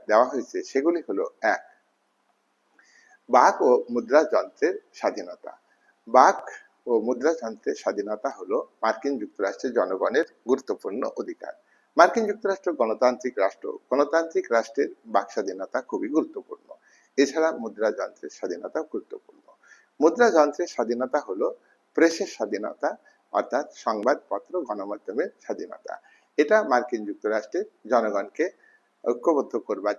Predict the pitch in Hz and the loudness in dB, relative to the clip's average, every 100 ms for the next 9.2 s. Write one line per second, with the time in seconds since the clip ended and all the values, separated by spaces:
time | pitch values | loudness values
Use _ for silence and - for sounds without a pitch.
0 | 107 220 180 123 - 135 202 190 123 117 | -6 -6 0 0 2 4 4 0 0 -2
1 | - 98 98 - 117 92 95 _ _ _ | -2 -8 -8 -4 -4 -6 -12 _ _ _
2 | - 107 104 - _ _ 117 127 - 110 | -6 -4 -4 -10 _ _ 4 4 2 -8
3 | 104 98 131 165 110 110 110 127 151 113 | -6 -4 -6 -6 -6 -6 -2 -2 -2 -4
4 | - - - _ _ _ - 214 233 156 | -10 -18 -20 _ _ _ 6 6 6 4
5 | 120 113 - 156 170 175 - - - 107 | 6 2 0 -2 -2 -4 -6 -4 0 2
6 | 98 104 117 120 139 113 101 107 104 101 | 0 -2 -6 -2 -2 -2 -8 -8 -6 -4
7 | 98 92 95 156 - 117 107 123 - - | -4 -8 -6 -6 0 0 4 2 0 -4
8 | 110 - 104 107 98 95 - 120 - - | -4 -4 -4 -6 -6 -16 -18 -12 -12 -8
9 | 107 - | -8 -8